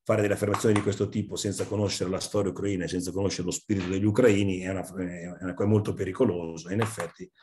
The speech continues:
poi la cronaca di questi giorni ha dato, ha dato ragione a me. Quindi questo, che fossero un popolo animato da grande orgoglio, eh, uno spirito cosacco, indomito, questo lo sapevo.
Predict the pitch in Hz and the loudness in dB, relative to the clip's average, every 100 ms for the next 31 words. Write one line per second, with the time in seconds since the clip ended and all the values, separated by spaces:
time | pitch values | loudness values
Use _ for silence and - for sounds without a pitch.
0 | - - - 85 87 - - _ _ _ | -20 -20 -10 -8 -8 -10 -18 _ _ _
1 | _ - 95 117 110 101 104 98 113 101 | _ -8 2 6 6 6 4 2 2 2
2 | 95 92 90 92 90 92 92 95 95 92 | -2 -2 -4 -4 -2 -2 -2 -2 -2 -2
3 | 90 87 85 - - 92 90 - _ _ | -4 -4 -6 -4 0 0 -2 -14 _ _
4 | 104 101 - 98 104 123 107 101 95 104 | 2 2 0 -2 2 4 6 6 6 4
5 | 101 95 92 - - _ _ _ _ _ | 4 2 -2 -16 -20 _ _ _ _ _
6 | 95 101 107 101 95 92 98 101 101 90 | 0 4 4 4 0 0 0 2 0 0
7 | 104 101 92 90 85 85 92 90 - 104 | 2 2 0 -6 -8 -8 -6 -8 -2 2
8 | 98 90 - 98 104 104 101 - 92 101 | 2 0 -2 0 2 2 0 -4 -4 0
9 | 107 113 104 - - 98 92 85 - 80 | 2 4 4 0 -6 -6 -6 -6 -8 -10
10 | 76 - | -14 -20